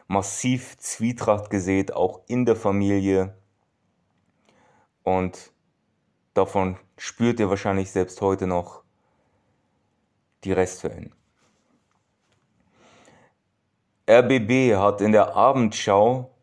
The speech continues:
eine neue Doku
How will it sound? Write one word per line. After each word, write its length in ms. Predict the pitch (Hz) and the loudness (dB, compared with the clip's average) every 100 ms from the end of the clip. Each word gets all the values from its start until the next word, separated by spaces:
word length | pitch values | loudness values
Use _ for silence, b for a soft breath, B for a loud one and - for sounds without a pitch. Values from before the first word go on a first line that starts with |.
| _ _ _ _ _ _ - | _ _ _ _ _ _ 0
eine 680 | 98 107 107 104 101 101 - _ - | 2 4 6 6 4 -2 -10 _ -6
neue 520 | 95 107 131 151 123 | 0 4 6 6 4
Doku 720 | 87 107 107 - 113 107 98 | 2 0 -2 -2 -2 -2 -2